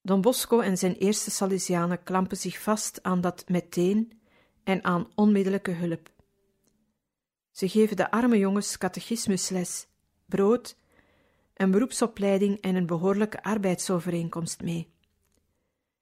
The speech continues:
En ze laten het aan de andere katholieken over, in wedijver met de socialisten,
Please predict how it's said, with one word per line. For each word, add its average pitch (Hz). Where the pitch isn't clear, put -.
En 190
ze 208
laten 202
het 180
aan 196
de 185
andere 233
katholieken 220
over, 185
in 190
wedijver 202
met 185
de 180
socialisten, 202